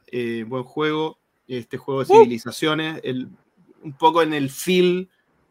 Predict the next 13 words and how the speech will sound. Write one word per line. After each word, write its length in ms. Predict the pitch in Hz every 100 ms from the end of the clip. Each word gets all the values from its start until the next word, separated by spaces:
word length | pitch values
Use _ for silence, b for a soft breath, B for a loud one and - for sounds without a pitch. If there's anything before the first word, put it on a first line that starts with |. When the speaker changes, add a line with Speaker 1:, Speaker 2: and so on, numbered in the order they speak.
| _
Speaker 1:
de 300 | 131 143 135
Seven 920 | 131 160 160 156 151 147 147 139 135
Wonders, 480 | 151 175 175 175 143
Speaker 2:
Seven 40 |
Wonders. 380 | 131 120 107 - _
Speaker 1:
en 120 | 139
el 80 | 135
sentido 340 | 147 135 151
que 80 | 143
tú 100 | 151
vas 140 | 147
haciendo 520 | 139 135 147 143 143 143
un 280 | 135 131